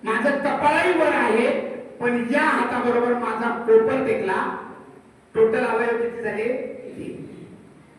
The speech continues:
परत बघा नीट. दोन्ही हात टेकले आणि त्या हाताबरोबर एका हाताचा कोपर, left or right,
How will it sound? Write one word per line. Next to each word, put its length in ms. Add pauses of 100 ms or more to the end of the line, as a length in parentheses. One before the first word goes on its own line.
परत 320
बघा 160
नीट. 160 (1300)
दोन्ही 260
हात 300
टेकले 560 (280)
आणि 220
त्या 120
हाताबरोबर 840 (220)
एका 260
हाताचा 340
कोपर, 440 (1300)
left 500
or 200
right, 240